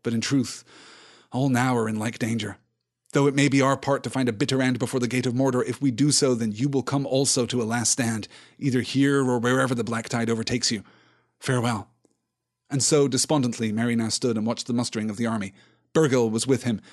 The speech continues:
and he also was downcast, for his father was to march leading a company of the men of the city.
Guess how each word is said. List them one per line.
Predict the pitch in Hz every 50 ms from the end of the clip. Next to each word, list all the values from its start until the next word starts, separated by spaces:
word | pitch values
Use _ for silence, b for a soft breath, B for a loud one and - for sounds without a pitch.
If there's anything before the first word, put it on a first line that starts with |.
| B B
and | B 104
he | 123 139
also | 131 131 147 - -
was | 107 101 101
downcast, | - 120 113 113 107 - 110 107 104 -
for | - - 113
his | 127 127 -
father | - 135 127 123 127
was | 127 120 -
to | -
march | 123 123 127 123 - -
leading | 131 120 127 123
a | 117
company | 120 - 131 117 135 131 123
of | 120 104
the | 117
men | 110 117 120 120
of | 117 101
the | 107
city. | 104 - 143 - 113 101